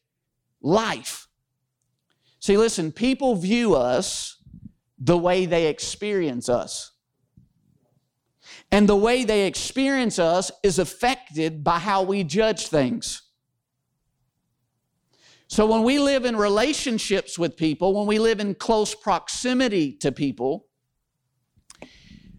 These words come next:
the way they experience us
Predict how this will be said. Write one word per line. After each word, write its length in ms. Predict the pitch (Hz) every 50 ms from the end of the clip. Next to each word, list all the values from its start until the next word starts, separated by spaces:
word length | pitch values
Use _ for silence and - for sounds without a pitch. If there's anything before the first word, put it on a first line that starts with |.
| _ -
the 220 | 143 143 202 208
way 460 | 202 202 220 240 247 254 262 254 240
they 260 | 214 180 220 226 214 208
experience 960 | 160 180 170 - - - - - - 294 311 302 285 254 214 190 151 - -
us 640 | - 143 147 135 135 135 - - - - - -